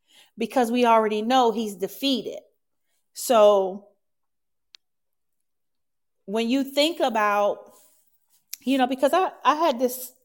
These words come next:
this conversation with the Lord, 'cause I talk to God just like I'm talking right now. I was just like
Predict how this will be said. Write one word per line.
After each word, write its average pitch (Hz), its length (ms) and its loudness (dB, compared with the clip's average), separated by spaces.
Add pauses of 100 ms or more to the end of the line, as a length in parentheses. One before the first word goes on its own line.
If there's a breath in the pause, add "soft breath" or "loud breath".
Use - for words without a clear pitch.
(120)
this 220 220 -10 (1080)
conversation 240 760 -2
with 202 200 -4
the - 60 -6
Lord, 190 360 -2 (200)
'cause 190 160 -6
I 208 100 -2
talk 208 340 -6
to 180 80 -16
God - 400 -18
just 185 260 -10
like 165 180 -10 (380 loud breath)
I'm 170 120 -8
talking 180 500 -8
right 180 200 -10
now. 180 380 -10
I - 1000 -20
was 269 140 -8
just 262 240 -8
like 220 380 -8